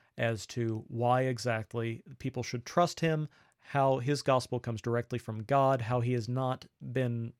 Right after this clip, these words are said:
you know, just, he doesn't have derivative authority, uh, derived from the other apostles or other teachers in Jerusalem. He's saying, "I got it directly from God. You need to take me seriously, guys." Um, and it, we're gonna see him continue to defend his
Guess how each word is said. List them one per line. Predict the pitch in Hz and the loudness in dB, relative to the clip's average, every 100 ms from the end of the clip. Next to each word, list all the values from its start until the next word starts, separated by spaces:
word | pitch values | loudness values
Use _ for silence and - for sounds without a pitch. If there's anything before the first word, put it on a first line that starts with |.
| - | -6
you | 127 | -4
know, | 110 107 110 | -2 -4 -6
just, | 131 131 - - - - _ - | -2 -4 -4 -18 -20 -20 _ -2
he | 151 | 4
doesn't | 156 151 139 | 4 4 2
have | 139 | 0
derivative | 123 120 139 123 127 107 | 0 2 2 2 -2 -2
authority, | 147 131 - - 151 131 110 107 104 - _ _ - | -8 -6 -4 2 4 4 2 -2 -6 -10 _ _ -4
uh, | 120 | -2
derived | 110 123 120 117 | 0 4 4 4
from | - 117 | 0 -2
the | 117 | 0
other | 110 | -2
apostles | 107 143 135 127 127 123 117 | 0 4 4 4 0 0 -2
or | 113 | -4
other | 110 | -6
teachers | - 131 - 110 | -6 -6 -4 -4
in | 113 | -4
Jerusalem. | 113 117 104 113 110 110 | -2 -2 -2 -4 -6 -4
He's | 117 | -4
saying, | - 113 113 | -2 -4 -4
"I | 131 | -4
got | 127 123 | 0 -2
it | 113 | 0
directly | 117 - 120 | -4 -2 -6
from | 117 | -4
God. | 110 107 - | -6 -6 -8
You | 131 | -6
need | 120 120 - | -4 -4 -4
to | - | -6
take | 117 117 | -8 -6
me | 117 | -6
seriously, | 175 180 131 113 | 0 2 2 -2
guys." | 117 113 - - - - - - _ - | -6 -8 -14 -18 -20 -20 -20 -20 _ -6
Um, | 127 123 117 117 - _ _ - | 0 2 0 -2 -8 _ _ -2
and | 143 135 127 | 0 2 0
it, | 165 - | -4 0
we're | 147 | 2
gonna | 139 127 | 2 0
see | - 143 | 0 0
him | 139 123 | 0 -2
continue | 123 120 170 151 123 | -4 -2 -2 0 -2
to | 107 | -2
defend | 117 - 120 113 | -6 -2 -2 -2
his | 117 107 | -2 -4